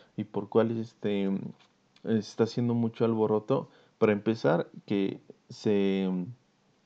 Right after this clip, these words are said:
este hallazgo ocurrió, eh, en el puerto oriental de Qingdao, donde se originó el coronavirus, ¿me entiendes? Fue donde, del mismo país donde surgió este virus que nos tiene encerrados desde hace meses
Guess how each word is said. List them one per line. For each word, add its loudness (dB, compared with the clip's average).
este 4
hallazgo 2
ocurrió, -2
eh, -2
en 0
el 0
puerto 0
oriental -2
de -4
Qingdao, -2
donde -2
se -2
originó -2
el -2
coronavirus, -4
¿me -6
entiendes? -4
Fue 2
donde, -2
del 0
mismo 0
país 0
donde -2
surgió -8
este -4
virus -4
que -8
nos -8
tiene -4
encerrados -4
desde -6
hace -8
meses -8